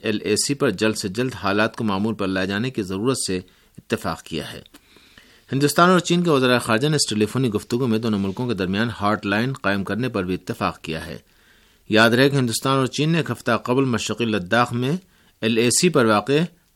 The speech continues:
بانگونگ جھیل کے دونوں طرف سے افواج کو ہٹانے کی کارروائی شروع کی ہے۔ ہندوستان کے زیر انتظام کشمیر کی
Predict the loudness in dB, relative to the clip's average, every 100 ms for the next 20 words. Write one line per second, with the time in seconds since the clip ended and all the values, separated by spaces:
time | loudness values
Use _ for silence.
0 | _ _ -12 -2 0 2 2 2 0 -2
1 | -2 -2 0 2 0 -2 _ _ _ _
2 | _ _ _ _ _ _ _ -4 2 4
3 | 6 4 2 4 2 2 2 2 2 -2
4 | 0 0 0 -2 0 0 2 0 -2 -4
5 | -2 -2 -4 -8 -8 -10 -14 _ _ _
6 | -20 _ _ _ _ _ _ _ _ _
7 | _ _ -20 _ _ _ _ _ -2 2
8 | 2 8 8 8 8 8 8 6 4 4
9 | 4 2 2 2 2 4 4